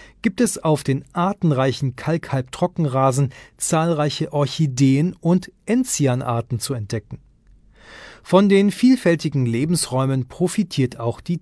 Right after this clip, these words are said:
Tierwelt. Arten mit unterschiedlichen Ansprüchen an ihre Umwelt finden sich auf kleinstem Raum.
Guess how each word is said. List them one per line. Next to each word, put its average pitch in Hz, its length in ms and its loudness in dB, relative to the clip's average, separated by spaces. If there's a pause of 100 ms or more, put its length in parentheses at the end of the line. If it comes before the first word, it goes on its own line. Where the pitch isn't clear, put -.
Tierwelt. 135 760 0 (480)
Arten 165 540 2
mit 147 280 0
unterschiedlichen 180 840 0
Ansprüchen 165 640 -2
an 127 120 -2
ihre 127 200 -2
Umwelt 156 440 0 (180)
finden 202 360 -2
sich 151 320 -4
auf 165 260 -2
kleinstem 208 540 -2
Raum. 110 260 -6